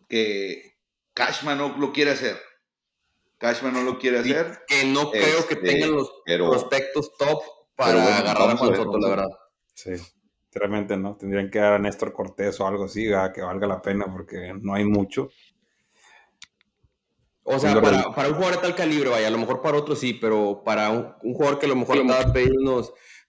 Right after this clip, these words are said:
Speaker 2: tres o cuatro de tus prospectos top, no sé qué pueda soltar Yankees, entonces, no sé, estaría interesante
Speaker 1: Mira,
Speaker 2: ver
Speaker 1: sí,
Speaker 2: el
Speaker 1: sí hay
Speaker 2: paquete.
Speaker 1: prospectos para soltar, sí, sí los hay, pero te vas a deshacer de demasiados, demasiados prospectos,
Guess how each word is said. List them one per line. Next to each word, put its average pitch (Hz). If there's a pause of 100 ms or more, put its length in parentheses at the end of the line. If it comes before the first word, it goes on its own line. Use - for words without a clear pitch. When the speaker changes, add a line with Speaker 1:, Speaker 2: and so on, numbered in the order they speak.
(180)
Speaker 2:
tres 127
o 131
cuatro 123
de 107
tus 117
prospectos 117
top, 117
no 113
sé -
qué 117
pueda 117
soltar 110
Yankees, 110
entonces, 107 (520)
no 139
sé, 123 (200)
estaría 117
interesante 120
Speaker 1:
Mira, 117
Speaker 2:
ver 117
Speaker 1:
sí, 110
Speaker 2:
el 101
Speaker 1:
sí 90
hay 185
Speaker 2:
paquete. 113
Speaker 1:
prospectos 190
para 147
soltar, 120
sí, 120
sí 143
los 151
hay, 110 (140)
pero 117
te 117
vas 110
a 151
deshacer 120 (320)
de 98
demasiados, 110 (220)
demasiados 101
prospectos, -